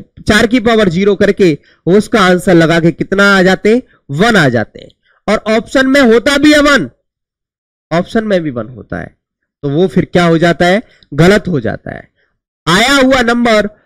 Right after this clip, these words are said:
solid number आपका गलत अपने हाथ से चला जाता है। इसका answer one नहीं कभी भी लगा के आना, ऐसा मत करना कि remainder ज़ीरो बच जाए, क्योंकि किसी की भी power ज़ीरो होती है तो उसका मान वन होता है।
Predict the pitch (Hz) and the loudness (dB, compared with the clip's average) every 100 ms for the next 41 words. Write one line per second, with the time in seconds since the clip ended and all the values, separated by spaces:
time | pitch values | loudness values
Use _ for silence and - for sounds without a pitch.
0 | _ - 214 214 269 285 240 208 185 151 | _ -6 0 2 2 2 0 0 0 0
1 | 160 160 - 165 196 _ - 143 190 220 | -2 -4 -2 -2 -2 _ -6 0 2 2
2 | 180 160 160 131 131 151 156 170 160 143 | -2 -2 -2 -2 -2 -6 -2 0 2 2
3 | 139 156 147 156 _ _ - 175 - 269 | 0 -2 -2 -2 _ _ -4 -4 -2 0
4 | 254 240 240 262 202 208 226 220 262 269 | 2 2 0 -2 0 -2 0 2 2 2
5 | 226 220 233 214 214 208 214 214 202 160 | -2 0 2 2 0 0 0 0 0 -2
6 | - _ _ - 208 208 233 202 233 - | -8 _ _ -4 -2 0 -2 -2 -2 0
7 | 254 254 262 240 _ - 202 208 208 220 | 0 2 0 -2 _ -2 0 2 0 0
8 | 208 151 190 196 165 185 196 233 240 240 | 0 0 -2 0 0 -2 -2 2 2 0
9 | _ - 233 240 262 - 240 - 277 285 | _ -4 -2 0 -4 -2 -2 2 0 2
10 | 302 302 262 240 247 185 226 233 214 208 | 0 0 -2 -2 0 -2 0 2 2 0
11 | 247 247 220 - 208 180 165 127 170 123 | -6 -4 -6 -4 -4 -2 -4 -4 -6 -8
12 | 107 101 90 | -14 -14 -14